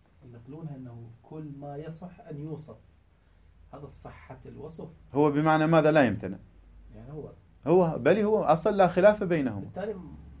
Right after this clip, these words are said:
Speaker 1: ماكو داعي للإشكال على الفارابي.
Speaker 2: ما يصح بمعنى لا يمتنع، مو بمعنى بالقوة. هذا بالقوة ما أدري كيف أنه لصقوها كتهمة في حق ال-، أنه المعلم
Speaker 1: يعني
Speaker 2: الثاني
Speaker 1: فهمها
Speaker 2: الفارابي.
Speaker 1: بعيد يعني.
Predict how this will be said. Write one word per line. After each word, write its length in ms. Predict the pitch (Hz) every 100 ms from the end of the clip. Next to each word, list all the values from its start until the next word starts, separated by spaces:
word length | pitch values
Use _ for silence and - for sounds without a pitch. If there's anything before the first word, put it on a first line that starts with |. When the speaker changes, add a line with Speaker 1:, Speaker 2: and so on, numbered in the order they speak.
| -
Speaker 1:
ماكو 240 | 147 180 -
داعي 200 | 147 113
للإشكال 460 | 117 110 - -
على 220 | 180 117 110 98 - - - - - - -
الفارابي. 400 | - - 110 98 - - - - - - _ - - - - - -
Speaker 2:
ما 300 | 127 135 139
يصح 480 | 139 143 139 - 175 196 226 240 262 -
بمعنى 500 | - 131 165 180 220
لا 260 | 214 185 175
يمتنع، 480 | 165 165 185 147 113
مو 160 | 143
بمعنى 320 | 208 220 196
بالقوة. 500 | 180 156 156 131 104 - - _ _ - - - - - -
هذا 160 | 131 139
بالقوة 380 | 135 131 226
ما 220 | 233 269 254
أدري 200 | 233 208
كيف 300 | 190 170 170
أنه 300 | 160 147 143
لصقوها 560 | 131 - 135 151 135
كتهمة 460 | 127 131 139 127 127
في 340 | 120 120 113 113 - _
حق 280 | - 120 117
ال-، 300 | 123 113 113
أنه 360 | 110 107 107 107
المعلم 360 | 104 104 117
Speaker 1:
يعني 140 | 113 107
Speaker 2:
الثاني 260 | 107 123
Speaker 1:
فهمها 140 | 120 113
Speaker 2:
الفارابي. 340 | 110 98 92
Speaker 1:
بعيد 40 | 139
يعني. 220 | 117